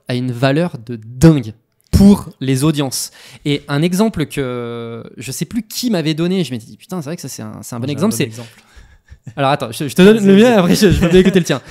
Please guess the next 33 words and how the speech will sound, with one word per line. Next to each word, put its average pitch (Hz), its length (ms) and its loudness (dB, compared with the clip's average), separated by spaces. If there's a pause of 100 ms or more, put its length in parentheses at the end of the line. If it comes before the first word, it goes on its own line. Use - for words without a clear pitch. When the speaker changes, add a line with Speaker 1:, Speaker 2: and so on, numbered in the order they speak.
(140)
Speaker 1:
C'est, - 280 -2 (840)
demain, 180 320 4
tu, - 120 -4
si - 160 -2
tu, 202 220 -6
si - 160 -2
tu 240 120 0
veux 233 100 4
apprendre 196 260 2
le 156 60 2
piano, 143 400 0 (880)
et 143 40 -6
que - 60 -16
tu - 80 -14
vas 131 60 -6
sur 135 140 -6
YouTube, 151 420 2
tu - 80 -16
vois, 139 100 -6
on 120 100 -12
est 113 120 -12
tous - 100 -8
les 143 100 0
deux, 143 120 -2
euh, 127 360 -2
on 117 100 -12
va 117 100 -4
regarder 131 300 -2
des 120 100 -10
trucs 139 160 -8
sur 131 160 -4
YouTube. 156 320 -2
Speaker 2:
<laughs> - 60 -20